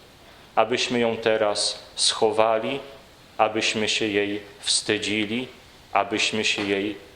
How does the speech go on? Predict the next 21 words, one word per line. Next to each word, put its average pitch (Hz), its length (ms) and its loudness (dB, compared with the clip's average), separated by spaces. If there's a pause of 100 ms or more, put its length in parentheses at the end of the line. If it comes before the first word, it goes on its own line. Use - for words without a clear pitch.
(120)
bali. 87 500 0 (1800)
Powołaniem 135 540 2
każdego 123 540 2
z 104 80 -2
was 117 300 2
jest - 340 -2
to, 110 240 2
ażeby 98 340 0
dbać 107 420 0
o 160 120 2
to, - 260 -6 (800)
ażeby 110 360 2
ta 107 160 0
perła 151 460 2
w - 120 -8
koronie 135 400 2
Chrystusa 139 600 0
na 120 100 2
Jego 113 240 2
tronie 107 500 0 (300)
błyszczała 104 800 0